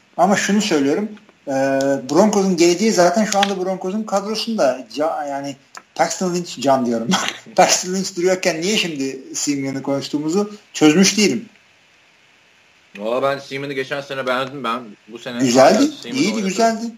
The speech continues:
Speaker 1: Ama Case Keenum da iyiydi ona bakarsan. Yani.
Speaker 2: Ya Seaman daha iyiydi abi. Yani Case Keenum
Speaker 1: Da-,
Speaker 2: da,
Speaker 1: daha
Speaker 2: ya
Speaker 1: iyiydi,
Speaker 2: abi
Speaker 1: daha
Speaker 2: Case,
Speaker 1: iyiydi.
Speaker 2: Case Keenum da iyi değildi aslında. Şimdi o bizi çok etkiledi. Biz de çok
Speaker 1: Etkili de ama
Speaker 2: eleştirdik
Speaker 1: bak adam,
Speaker 2: Simon'u.
Speaker 1: adam o kadroyla
Speaker 2: Ha, şey
Speaker 1: dört maç kazanmadı mı?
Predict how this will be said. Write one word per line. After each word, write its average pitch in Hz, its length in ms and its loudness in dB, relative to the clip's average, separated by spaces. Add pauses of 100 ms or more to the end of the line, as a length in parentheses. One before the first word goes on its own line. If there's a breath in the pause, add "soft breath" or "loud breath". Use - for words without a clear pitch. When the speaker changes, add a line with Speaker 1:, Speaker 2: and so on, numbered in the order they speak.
(800)
Speaker 1:
Ama 220 180 2
Case 262 240 4
Keenum 285 300 2
da 220 60 6
iyiydi 151 260 6
ona 131 160 -2
bakarsan. 120 380 -10 (2000)
Yani. 110 240 -6
Speaker 2:
Ya 98 120 -6
Seaman 131 420 -8
daha 117 240 0
iyiydi 107 220 -4
abi. 131 220 -2
Yani 90 180 -10
Case 107 260 -8
Keenum 131 180 -8
Speaker 1:
Da-, - 140 0
Speaker 2:
da, 131 80 -2
Speaker 1:
daha 196 160 4
Speaker 2:
ya 240 80 4
Speaker 1:
iyiydi, 180 220 4
Speaker 2:
abi 139 100 0
Speaker 1:
daha 151 200 2
Speaker 2:
Case, 175 180 2
Speaker 1:
iyiydi. 233 100 -6
Speaker 2:
Case 185 220 -2
Keenum 196 300 -8
da 180 60 -6
iyi 151 220 -10
değildi 120 280 -12
aslında. 90 460 -8
Şimdi 131 160 -10
o 139 80 -2 (100)
bizi 139 200 -12 (140)
çok 131 180 -8
etkiledi. 90 480 -12 (720)
Biz 196 180 -6
de 156 80 -6
çok 127 160 -8
Speaker 1:
Etkili 220 240 -2
de 247 60 8
ama 220 140 6
Speaker 2:
eleştirdik 214 100 4
Speaker 1:
bak - 220 4
adam, 185 260 2
Speaker 2:
Simon'u. - 180 -10
Speaker 1:
adam 185 260 2
o 185 120 -4
kadroyla 180 560 0
Speaker 2:
Ha, - 80 -2
şey 101 400 -10
Speaker 1:
dört 165 200 -2
maç 185 200 0
kazanmadı 160 500 0
mı? 117 200 -10